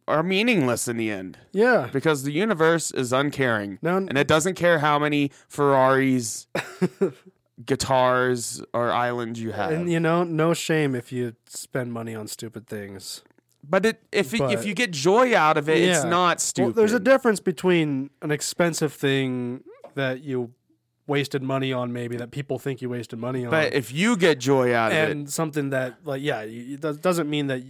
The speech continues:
Speaker 1: And
Speaker 2: you
Speaker 1: as long
Speaker 2: can't
Speaker 1: as it's not
Speaker 2: enjoy it.
Speaker 1: unhealthy or overdone where you're going into debt and, you know, you can't pay your rent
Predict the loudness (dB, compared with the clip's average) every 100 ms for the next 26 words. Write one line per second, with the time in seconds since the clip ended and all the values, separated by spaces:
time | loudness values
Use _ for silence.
0 | -4 0 2 4 4 4 2 0 2 4
1 | 4 4 4 4 2 2 2 4 4 4
2 | 4 2 2 2 2 2 0 0 -2 -2
3 | -4 -2 -4 -6 -8 -6 -2 -2 -2 -4
4 | -4 -4 -6 -4 -6 -6 -6 -6 -4 -4
5 | -4 -6 -4 -4 -4